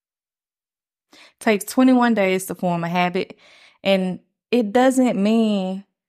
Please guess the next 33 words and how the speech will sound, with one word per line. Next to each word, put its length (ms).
now 240
it 60
sounds 440
good 400
to 140
start 580
on 180
a 40
Monday. 480
It 100
feels 380
good 440
to 160
start 560
on 180
the 80
first 400
of 100
the 80
month. 300
And 120
it 80
feels 280
good 280
to 80
start 320
on 80
the 80
first 340
of 220
the 80
year. 340
But 560